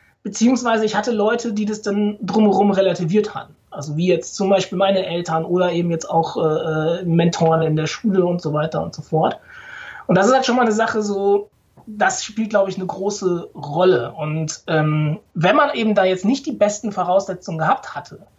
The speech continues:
dann ist es, glaub ich, wichtig zu schauen, wie, wie kann ich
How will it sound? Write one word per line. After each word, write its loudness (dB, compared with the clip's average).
dann 2
ist 4
es, -4
glaub 4
ich, -2
wichtig -6
zu -8
schauen, 2
wie, -6
wie 2
kann 2
ich -2